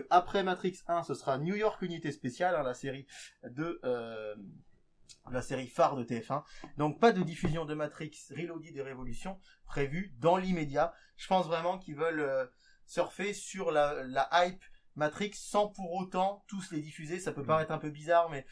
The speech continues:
Speaker 1: l'année dernière, on se souvient qu'ils avaient passé Retour vers le futur un et deux,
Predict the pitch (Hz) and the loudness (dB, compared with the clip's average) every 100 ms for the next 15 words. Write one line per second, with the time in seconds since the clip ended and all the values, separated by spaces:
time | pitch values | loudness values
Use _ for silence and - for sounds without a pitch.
0 | - - 143 147 151 165 170 151 143 165 | -16 -8 -6 -2 -2 0 -2 -2 -4 -4
1 | 165 135 135 135 147 143 143 151 147 143 | -4 -4 -2 -2 -4 -2 -2 -2 -4 -6
2 | 143 131 143 - 170 175 _ - 170 165 | -8 -12 -10 0 0 0 _ -10 -8 -8
3 | 185 202 | -8 -8